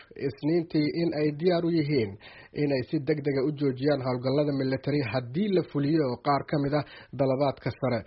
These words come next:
sida uu sheegay afhayeenka aqalka Kremlinka.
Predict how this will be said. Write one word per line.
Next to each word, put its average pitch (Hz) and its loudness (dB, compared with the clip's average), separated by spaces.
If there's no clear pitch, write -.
sida 143 -2
uu 120 -2
sheegay 127 0
afhayeenka 131 -2
aqalka 131 -2
Kremlinka. 123 -2